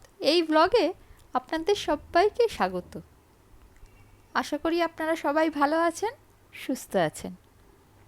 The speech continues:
আজ আমি শোনাব রবীন্দ্রনাথ ঠাকুরের আরেকটি জনপ্রিয় ছোট গল্প, দান প্রতিদান। বড়গিন্নি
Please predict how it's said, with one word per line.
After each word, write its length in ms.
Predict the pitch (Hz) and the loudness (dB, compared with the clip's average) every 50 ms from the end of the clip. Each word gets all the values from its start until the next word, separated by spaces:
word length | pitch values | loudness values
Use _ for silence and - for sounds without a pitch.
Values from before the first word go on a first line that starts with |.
| _ _ - - _ - - - - - - - _ - - _ - - - - - | _ _ -20 -20 _ -20 -20 -20 -20 -20 -20 -20 _ -20 -20 _ -20 -20 -20 -4 2
আজ 220 | - 220 254 277 330 | 6 6 6 6 4
আমি 160 | 339 381 403 | 2 0 0
শোনাব 480 | - - 440 453 466 415 262 240 262 370 - - - - - _ _ _ - | -2 -2 0 2 2 4 4 2 0 0 -4 -12 -20 -20 -20 _ _ _ -2
রবীন্দ্রনাথ 680 | 247 247 247 262 311 330 339 381 359 359 370 381 403 - - | 0 2 2 2 0 -4 -4 -2 -2 0 0 0 -2 -4 -4
ঠাকুরের 480 | - 427 440 - 480 440 311 226 226 - - _ _ - - - - | -2 -2 2 4 4 4 6 4 2 0 -6 _ _ -20 -20 -4 4
আরেকটি 500 | - 233 262 349 370 - - - - 403 | 6 6 8 6 4 0 -2 0 0 2
জনপ্রিয় 540 | 349 339 277 277 302 294 - - 339 330 330 | 4 4 2 2 0 -4 -4 -2 0 0 0
ছোট 260 | 330 - 311 294 - | 0 -2 -4 -4 -2
গল্প, 460 | 302 294 285 277 294 285 - - 427 - - - _ _ _ _ _ _ _ - _ _ _ _ - | 0 2 2 2 2 0 0 0 0 0 -2 -6 _ _ _ _ _ _ _ -20 _ _ _ _ -8
দান 340 | 220 202 202 226 226 254 359 415 | 0 6 10 10 10 10 8 2
প্রতিদান। 580 | - - 254 226 - 175 160 - 170 175 175 170 - _ _ _ _ _ _ _ _ _ _ _ _ _ _ _ _ _ _ _ _ - - - - - - - - - - _ _ _ _ _ _ - - _ _ _ - 240 208 202 | -4 -4 -2 -2 -2 -4 -4 -4 -6 -6 -8 -12 -16 _ _ _ _ _ _ _ _ _ _ _ _ _ _ _ _ _ _ _ _ -20 -20 -20 -20 -20 -20 -20 -20 -20 -20 _ _ _ _ _ _ -20 -20 _ _ _ -10 -8 -6 -4
বড়গিন্নি 840 | 208 220 202 202 202 220 226 233 349 403 466 466 415 330 320 349 | 0 2 2 2 2 0 -2 -4 -6 -6 -6 -6 -6 -6 -6 -6